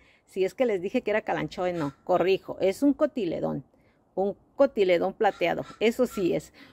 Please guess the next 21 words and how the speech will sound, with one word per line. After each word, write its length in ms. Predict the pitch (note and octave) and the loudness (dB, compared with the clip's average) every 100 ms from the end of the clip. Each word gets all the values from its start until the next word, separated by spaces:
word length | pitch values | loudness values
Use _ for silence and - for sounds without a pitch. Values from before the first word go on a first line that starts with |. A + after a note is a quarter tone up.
| - | 2
Bueno, 280 | B3 B3+ - | 4 4 2
pues 200 | - G#3+ | -2 -4
esta 220 | - D4 | 0 2
hermos-, 320 | C#4+ G#3 - | 2 -2 -2
hermosura 560 | G#3+ F#3+ F3+ - G#3 B3+ | 0 0 0 -2 0 0
les 200 | A#3+ - | 0 -4
cuento 340 | F#3+ G3 - | -8 -6 -6
que 100 | - | -4
es 160 | G3 - - - | -6 -6 -16 -2
bien 240 | F3+ A3+ | 0 2
pruinosa. 640 | - D4 A#3+ F#3 E3+ A#3+ | 0 0 0 0 -6 -6
Vean, 240 | A3 G#3+ G3 | -6 -6 -4
bien 300 | G3 G#3+ B3 | -2 0 0
hermosa. 420 | A3 F3+ F#3+ B3 | -2 -6 -2 -2
Y 60 | |
pues 240 | A#3+ E3+ - | -2 -4 -6
también 340 | F3+ F3 F#3+ | -8 -6 -2
ya 80 | A3 | -2
hay 60 | A3 | -2
que 140 | B3+ | -4
cambiarla. 580 | D4 A#3+ G#3+ F#3+ A#3 | -2 0 2 2 0